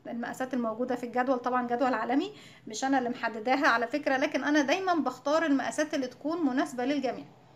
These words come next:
يعني انا عارفة ان في مقاسات كتير، في جداول كتير، لكن بحاول بقدر الامكان اجيب الجدول او المقاسات اللي تكون مناسبة لينا كلنا، يعني مش ليا لوحدي. آه، عرفنا امتى نوقف التزايد بتاعنا،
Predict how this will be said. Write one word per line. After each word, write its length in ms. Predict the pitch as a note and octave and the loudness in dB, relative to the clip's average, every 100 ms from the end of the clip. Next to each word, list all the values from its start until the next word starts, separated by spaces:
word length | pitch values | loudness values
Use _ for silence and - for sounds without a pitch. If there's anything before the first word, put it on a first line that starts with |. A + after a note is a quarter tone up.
| - - - | -20 -20 -6
يعني 240 | B3 B3+ C4 | -2 0 2
انا 180 | D#4+ | 4
عارفة 260 | D#4 E4+ D#4 | 4 4 2
ان 120 | B3 | -2
في 220 | A#3+ C#4+ | 0 2
مقاسات 400 | D4 A3+ C4 C4+ | 4 2 -2 -6
كتير، 260 | - - D#4 | -6 -2 -2
في 180 | C#4+ C#4+ | -2 -2
جداول 340 | B3 B3+ C4+ | 0 0 0
كتير، 320 | C4 - D4 E4+ | -2 -6 -4 -2
لكن 280 | D#4 C#4+ | 0 0
بحاول 420 | B3 - G#4 A#4+ C#4 | -2 2 4 4 2
بقدر 320 | C#4 F4 F4+ | 0 0 2
الامكان 440 | C#4 C4 B3+ F4+ | -2 -2 -2 -2
اجيب 280 | E4+ C#4 E4+ | -2 -2 -2
الجدول 460 | D4+ B3 D#4 D#4+ D4+ | -2 -2 0 0 0
او 180 | D#4 E4+ | 0 0
المقاسات 440 | C#4+ - - E4 - - - - | 0 -2 -2 -2 -4 -18 -16 -2
اللي 160 | C#4 C#4+ | 2 2
تكون 200 | - G4+ G#4 | 2 -2 2
مناسبة 360 | C#4+ F4 - C4 | 2 2 2 2
لينا 200 | D4 D#4+ | 4 2
كلنا، 400 | D4+ C4 C#4 A#3 | 2 2 2 2
يعني 220 | G#3 A3+ | -4 -4
مش 220 | B3 - | -4 0
ليا 160 | C#4 D#4 | 2 4
لوحدي. 320 | B3+ - - - - - - _ - - - - _ - - - _ - - - - | 2 -2 -6 -20 -20 -20 -20 _ -20 -20 -20 -20 _ -20 -20 -20 _ -20 -20 -14 0
آه، 140 | C4 | 4
عرفنا 460 | B3+ C4 E4 D4+ C#4 | 6 4 6 4 6
امتى 200 | D4+ C#4+ | 6 6
نوقف 280 | C4+ C4 - | 6 4 0
التزايد 360 | A#3+ B3 B3+ | -4 0 0
بتاعنا، 420 | A#3+ A3+ E3+ F4+ | 0 2 4 4